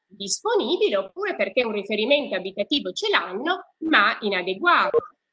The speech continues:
E questi sono casi non infrequenti, considerata la situazione di marginalità dalla quale spesso provengono le donne detenute. Peraltro vorrei sottolinearlo, questo è un problema che si pone già in fase cautelare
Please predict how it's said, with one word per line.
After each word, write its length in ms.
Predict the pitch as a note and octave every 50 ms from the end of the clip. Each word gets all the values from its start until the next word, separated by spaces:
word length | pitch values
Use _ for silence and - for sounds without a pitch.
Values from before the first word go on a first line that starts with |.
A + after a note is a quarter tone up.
| _ _ _ _
E 120 | - E4+
questi 280 | - A4 A#4+ - E4 B3
sono 280 | G#3+ A#3+ A#3+ A3+ A3 A3
casi 260 | C4 C#4 C4 C4 A#3+
non 180 | A3+ A3+ A3
infrequenti, 840 | A3 G#3 G#3 - A3+ A3 - - F#4 F4 C#4+ A3 G#3 F#3+ - G#3+ -
considerata 640 | - G#3 G#3 G#3 - G#3+ G#3+ A3+ B3 C4+ B3+ A#3+
la 100 | G3+ G3
situazione 600 | G3 - A3 - A3+ A3 - - D4+ D4+ C4 G#3+
di 100 | F#3 F#3+
marginalità 840 | F#3 F#3 F#3+ F#3+ F3+ - G3 F#3 F#3 F#3 F#3+ F#3+ - F#4 F4 C#4 G#3
dalla 240 | F#3 F3+ F3 F3+ F#3
quale 260 | - A3+ G#3 G#3+ C4
spesso 600 | D4 - - - F3+ F3 - - - B3+ B3 - _ _ _ _ _
provengono 600 | - D4+ E4 A#3+ G3+ F#3 F#3 G3 G#3 A3 G#3 F#3
le 160 | F3+ F#3 F3+
donne 340 | F3+ F3+ F3+ - F3+ F3+ F3
detenute. 760 | E3 F3 F3 F#3+ F#3+ A3 C#4 C4 A3+ G#3 - F#3+ F3+ F3+ - _ _ _ _ _ _ _ _ _ _ _ - - A#3
Peraltro 440 | C#4 D#4 F4 F#4+ G4 F#4 - A3+ G#3+
vorrei 260 | G#3 G#3 A3 A#3+ A#3+
sottolinearlo, 800 | A#3 A#3+ G#3 - A3+ A3+ A3+ A#3+ B3+ C#4+ E4 E4 C#4 A#3 G#3+ D#4
questo 280 | - D#4+ E4+ - - G#3+
è 40 |
un 80 | G3+ G3
problema 480 | - - - G3+ A#3+ C4+ C#4+ C4 A#3 A3+
che 120 | G#3+ F#3+
si 160 | - - G#3
pone 280 | - A3+ A#3+ A3 G#3+ G3+
già 320 | F#3+ - - F#3+ - - - _ _ _ -
in 140 | F#3+ G3+ G3+
fase 380 | G3+ - G3+ G3+ G3+ G#3+ G#3
cautelare 880 | - G3 F3+ F3+ F#3 - G3+ G#3+ C#4+ D4+ C4 A3 G3 F#3 F3+ F3+ - _